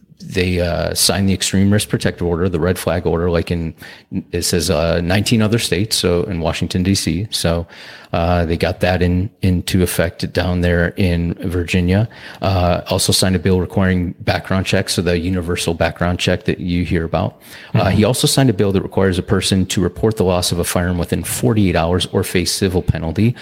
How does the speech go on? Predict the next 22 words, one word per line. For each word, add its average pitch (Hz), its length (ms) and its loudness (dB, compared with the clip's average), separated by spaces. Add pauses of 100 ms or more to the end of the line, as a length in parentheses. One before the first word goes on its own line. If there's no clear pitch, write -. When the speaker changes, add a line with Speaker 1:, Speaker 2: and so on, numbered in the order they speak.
(140)
Speaker 1:
of 92 140 0
up 92 140 0
to - 80 -8
two - 160 -2
hundred 87 180 2
fifty 82 320 -2
dollars. 78 460 0 (460)
Um, 82 280 0
not 92 200 0
sure 127 220 2
how 104 200 -2
that 95 220 0
makes 95 280 0
people 92 300 -2
safe, 95 440 2
but 87 140 0
it - 80 -4
certainly 90 400 -2
makes 85 400 -4
the - 220 -6
government 82 400 -4
money. 110 420 0